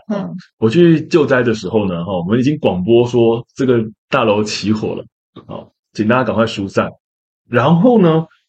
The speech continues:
Speaker 2: 我就是还是会看到有一大堆人呢，搭着电梯下来。
Speaker 1: 嗯。
Speaker 2: 哦，还是很多人搭着电梯下来，而且是我们广播之后他才跑进电梯里的。所以我常常都会做一件事情。
Speaker 1: 可是，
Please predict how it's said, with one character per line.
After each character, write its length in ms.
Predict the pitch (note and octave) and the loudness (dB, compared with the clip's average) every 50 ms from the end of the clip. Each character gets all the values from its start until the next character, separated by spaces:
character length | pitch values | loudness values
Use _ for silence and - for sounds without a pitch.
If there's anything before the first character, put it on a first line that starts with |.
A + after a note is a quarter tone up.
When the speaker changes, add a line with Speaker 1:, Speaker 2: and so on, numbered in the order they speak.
| _ - | _ -2
Speaker 2:
我 100 | B2+ B2 | 0 2
就 140 | - A3 | 2 2
是 80 | A3 A3+ | 2 2
还 240 | - - - A2+ B2 | 0 0 0 0 0
是 100 | C#3 F3+ | 2 2
会 100 | F#3 F3+ | 2 2
看 160 | F3+ - F#3 | 2 2 2
到 160 | F3 E3 C3 | 2 2 2
有 140 | G#2+ A#2 A#2 | 2 2 0
一 120 | A#2 C#3+ | 0 0
大 180 | C3 - - C#3+ | 0 0 0 0
堆 120 | C3+ D3 | 0 2
人 220 | C3 C#3+ C3+ A#2 G#2+ | 2 2 2 2 4
呢， 140 | A2 A2 A2+ | 2 2 2
搭 140 | A#2 C3+ C#3 | 2 0 2
着 80 | C3 | 2
电 180 | A#2+ B2 C3 A#2+ | 2 2 0 0
梯 160 | A#2 G#2+ G#2+ | 0 0 0
下 180 | G#2+ G#2+ B2+ G#2 | 0 2 0 -2
来。 520 | - - - - - _ _ _ - A3+ | -2 -4 -8 -14 -18 _ _ _ -2 0
Speaker 1:
嗯。 320 | G#3+ G#3 G3 F3+ F#3+ G3 - _ _ _ | 0 0 -2 -6 -10 -12 -16 _ _ _
Speaker 2:
哦， 140 | - A2 G#2+ | 0 0 0
还 120 | A2 A#2+ | 2 2
是 80 | C#3 D#3+ | 2 2
很 120 | E3 C3+ | 2 2
多 120 | C3+ C#3+ | 2 2
人 180 | C3 C3+ C3+ C3 | 2 2 0 0
搭 120 | B2+ B2+ | 2 0
着 60 | A#2+ A#2 | 0 2
电 120 | B2 A#2+ | 2 2
梯 80 | A2+ A2+ | 2 2
下 140 | A2 B2+ G#2+ | 2 0 0
来， 100 | F#2+ F2 | 0 0
而 100 | - D3+ | 2 2
且 80 | F#3 F#3+ | 2 4
是 100 | F#3 G3+ | 4 2
我 60 | D#3 | 2
们 80 | C#3+ D3 | 0 0
广 240 | - A#2 G#2 A2 | -2 -2 0 0
播 160 | A2 C3+ C#3+ D3 | 0 2 2 2
之 100 | C#3+ D#3 | 4 2
后 60 | C#3+ | 2
他 100 | C#3 C3+ | 2 2
才 100 | C3+ B2+ | 0 -2
跑 160 | - - F2+ | -2 -4 -6
进 160 | F#2+ G#2+ A2 A2 | -2 2 2 2
电 120 | A2+ A2 G2+ | 2 0 -2
梯 80 | F#2 G2+ | -4 -4
里 120 | G2+ F#2 E2+ - | -4 -4 -6 -6
的。 60 | E2 - - _ _ _ _ _ _ _ | -10 -16 -20 _ _ _ _ _ _ _
所 120 | - - A#3 | 0 2 4
以 60 | B3+ | 4
我 80 | G#3 | 4
常 160 | C#3 - D3 D3+ | 4 2 2 2
常 180 | D#3+ D#3 E3 | 2 2 2
都 120 | E3+ G3+ F#3+ | 2 4 4
会 100 | G#3 F#3+ | 2 2
做 240 | F#3+ F#3+ E3 C#3+ | 4 4 4 4
一 20 | C3+ | 2
件 200 | B2+ C#3+ C3 C3 | 2 0 0 0
事 200 | - - B2+ A2+ | 0 -2 -2 -2
情。 160 | A2 - - A3 - - | -2 -2 -6 -8 -6 -2
Speaker 1:
可 140 | - C4+ C4+ | 0 2 2
是， 80 | E4+ | 2